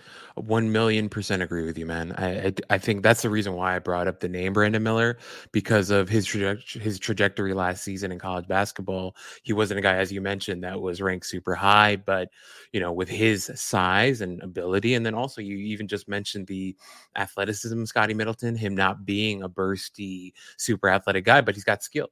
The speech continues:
and he's got size, and he's got ability. And so that finesse aspect at that size is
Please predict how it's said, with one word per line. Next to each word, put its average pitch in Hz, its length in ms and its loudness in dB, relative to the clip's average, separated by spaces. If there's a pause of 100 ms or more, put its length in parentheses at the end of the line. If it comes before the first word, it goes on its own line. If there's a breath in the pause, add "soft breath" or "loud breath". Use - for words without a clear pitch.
(160)
and 98 80 -14
he's 98 140 -8
got 95 180 0
size, 120 380 2
and 95 80 -8
he's 95 80 -8
got 98 140 0
ability. 104 500 0
And 92 100 -16
so 98 160 -4 (220 loud breath)
that 107 180 -2
finesse 117 460 0
aspect 110 540 0 (280 loud breath)
at 95 220 -2
that 104 240 4
size 98 560 2
is 95 460 -4